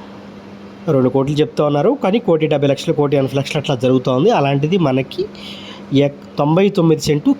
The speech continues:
కేవలం డెబ్బై నాలుగు లక్షలు వస్తుందండి. ఈ ప్రాపర్టీని మాత్రం మిస్ కావద్దండి.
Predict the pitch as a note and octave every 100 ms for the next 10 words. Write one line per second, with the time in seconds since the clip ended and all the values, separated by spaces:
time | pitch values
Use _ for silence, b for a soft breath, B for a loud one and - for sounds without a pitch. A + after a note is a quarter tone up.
0 | - - D3 F3 G#3 G#3 C3+ B2+ D3+ C#3+
1 | C#3+ C3 B2 - C3+ B2 - B2+ B2 D4
2 | B B B B B D3+ C#3+ C#3 C#3 E3
3 | F3+ E3 D#3 D3+ - C#3 B2+ - D3 C3
4 | B2+ B2+ C#4+